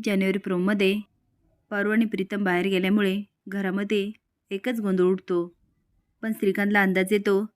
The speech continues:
की ब्रँड ॲम्बॅसेडरविषयी अहिल्याने मत बदललं. तो आदित्यला म्हणतो,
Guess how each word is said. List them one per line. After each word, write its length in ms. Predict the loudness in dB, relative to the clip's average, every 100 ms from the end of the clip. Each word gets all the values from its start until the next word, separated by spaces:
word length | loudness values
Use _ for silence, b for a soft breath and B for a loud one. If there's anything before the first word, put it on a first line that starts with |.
| _ _ _ _ _
की 80 | -10
ब्रँड 380 | -4 0 2 2
ॲम्बॅसेडरविषयी 880 | 0 -4 -4 -2 0 2 2 2 0 _ _ _ _ _ _ _ -8
अहिल्याने 340 | -2 2 4 4
मत 240 | 4 2
बदललं. 480 | 0 2 2 2 0 -6 _ _ _ _ _ -10
तो 60 |
आदित्यला 480 | -8 -2 -2 0 0
म्हणतो, 340 | 2 2 2